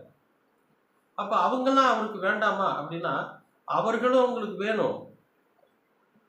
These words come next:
நாம எதுக்காக வேணும்னு கேட்டீங்கன்னா, கிறிஸ்துவை பற்றி அவர்களுக்கு போதிப்பதற்காக நாம வேணும்.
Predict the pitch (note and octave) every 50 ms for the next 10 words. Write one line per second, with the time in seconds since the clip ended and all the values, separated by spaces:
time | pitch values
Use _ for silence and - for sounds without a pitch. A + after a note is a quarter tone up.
0 | _ _ _ _ _ _ - C3+ D#3+ G3 A#3 B3 A#3+ A3+ A3 A3 A3 A#3+ - A#3+
1 | A#3+ A3+ G#3+ G#3+ G3+ G3+ G3 F#3+ F#3 F#3 F3 F3 E3+ E3+ E3 E3 G3+ B3+ A#3 F3+
2 | E3+ F3+ - - - _ _ _ _ _ - - A3 A#3+ A3 - - C4 B3 A#3
3 | A#3 G#3 - - F#3 F#3 F#3 F#3 - - B3 A#3+ G#3 E3 - - D3 D3+ E3+ G3
4 | G#3 G#3 G3 G3 F#3+ - - - E3 D#3+ - - A3 B3 C4 B3+ B3+ - A3 G#3+
5 | G3 F#3 - E3 E3+ E3+ E3+ E3+ F3 D#3+ D3 C#3+ C#3 B2+ A#2 A2 A2+ G#2+ G2+ -
6 | -